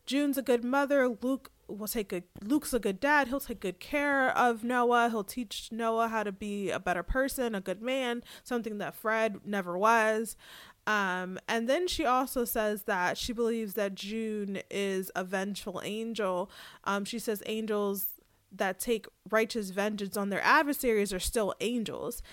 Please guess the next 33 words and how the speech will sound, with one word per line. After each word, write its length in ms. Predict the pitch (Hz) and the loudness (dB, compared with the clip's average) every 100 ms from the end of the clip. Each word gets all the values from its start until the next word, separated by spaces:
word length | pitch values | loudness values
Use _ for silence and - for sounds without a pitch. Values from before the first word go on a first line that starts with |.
| - _ - | -20 _ -6
and 280 | 196 185 - | -4 -4 -4
maybe 240 | 202 196 | -4 -2
that's 320 | 185 127 - | -4 -4 -4
June. 440 | - 359 208 180 196 _ _ _ _ - | 0 2 2 -2 -10 _ _ _ _ -2
And 260 | 226 226 | -2 -2
she 140 | - 247 | -4 -4
begins 420 | 233 294 359 349 | -4 0 0 -2
to 60 | |
tell 180 | 302 302 | -2 0
the 100 | 285 | 0
story 440 | 262 277 254 247 214 | 0 0 0 2 2
of, 340 | 202 196 208 - | 2 0 -4 -6
uh, 400 | - 190 180 175 175 - _ - | -4 -2 -2 -2 -8 -12 _ -8
I 80 | 165 | -6
don't 120 | 165 | -4
know 80 | 170 | -6
if 100 | - | -8
I'm 80 | 202 | -4
saying 160 | 302 | -2
this 160 | 311 285 | -2 0
right, 260 | 294 262 208 | 0 0 0
Jochebed, 840 | 254 262 233 226 247 240 233 214 _ - - - _ | 2 2 0 0 2 4 2 -4 _ -20 -20 -20 _
who, 340 | - 254 233 196 _ _ _ | -4 -2 -2 -4 _ _ _
when 400 | 202 214 214 202 | -6 -4 -2 -4
she 220 | - 254 | -4 -4
could 160 | 254 233 | -2 -2
no 160 | 226 | 0
longer 340 | 240 226 214 208 | 0 0 0 -2
hide 340 | 208 202 190 | -2 -4 -4
Moses, 520 | 202 214 254 320 370 | -2 0 0 0 -2
she 240 | 349 - 220 | -4 -4 -4
made 200 | 208 190 | -2 -2
an 200 | 180 | -2